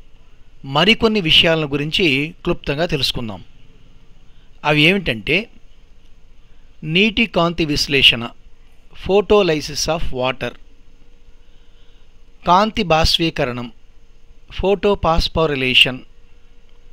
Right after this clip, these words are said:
చక్రీయ కాంతి బాష్పీకరణం, cyclic photophosphorylation, అచక్రీయ కాంతి బాష్పీకరణం,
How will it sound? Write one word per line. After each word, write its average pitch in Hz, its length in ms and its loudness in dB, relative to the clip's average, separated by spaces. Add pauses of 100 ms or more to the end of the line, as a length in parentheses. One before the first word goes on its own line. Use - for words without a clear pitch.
(760)
చక్రీయ 208 480 2
కాంతి 175 380 -4
బాష్పీకరణం, 139 840 -4 (1000)
cyclic 196 520 0 (140)
photophosphorylation, 139 1300 -2 (1400)
అచక్రీయ 202 540 0
కాంతి 165 380 -2
బాష్పీకరణం, 143 840 -4